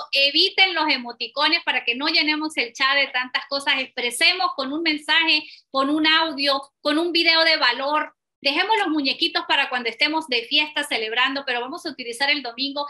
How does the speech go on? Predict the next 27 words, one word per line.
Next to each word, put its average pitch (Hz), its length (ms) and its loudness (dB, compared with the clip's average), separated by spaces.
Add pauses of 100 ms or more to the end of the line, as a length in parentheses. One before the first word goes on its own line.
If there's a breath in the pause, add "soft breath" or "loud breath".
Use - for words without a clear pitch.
(180 loud breath)
para 247 160 2
aportar 240 480 -2
valor 277 240 0
a 269 80 2
nuestro 247 280 -8
equipo. - 520 -6 (180)
Por 269 140 -4
aquí 262 180 0
está 330 300 2
nuestro 330 300 -4
diamante, 302 500 0
que 269 140 -4
ya 262 240 2
están, 302 320 -2
me 269 80 0
están 311 260 0
llamando 320 380 2
ya 311 220 2
para 285 200 2
ir 311 260 0 (260 loud breath)
a 302 120 2
la 302 160 4
sala 339 360 2
a - 40 4
dar 320 140 2
la 330 160 0
presentación. 285 760 0